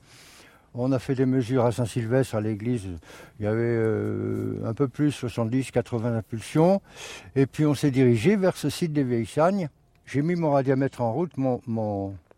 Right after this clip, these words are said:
mon compteur Gégère en route à partir d'ici. Déjà, j'avais deux cents impulsions par minute.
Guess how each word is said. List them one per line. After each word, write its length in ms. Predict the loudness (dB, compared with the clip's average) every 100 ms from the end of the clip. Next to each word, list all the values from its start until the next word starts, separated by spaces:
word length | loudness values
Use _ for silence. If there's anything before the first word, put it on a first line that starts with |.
| -14
mon 100 | -10
compteur 300 | -6 -4 -2
Gégère 320 | 0 0 -2
en 80 | -2
route 220 | -4 -4
à 60 | -2
partir 360 | -4 0 0
d'ici. 460 | 0 -4 -2 -4 -4 _ _ _ _ _ _ _ _ -8
Déjà, 300 | -2 2 4
j'avais 220 | 4 2
deux 100 | 0
cents 240 | -2 -2 -2
impulsions 400 | -2 -4 -4 -2
par 140 | -2
minute. 500 | -2 -4 -6 -12 -20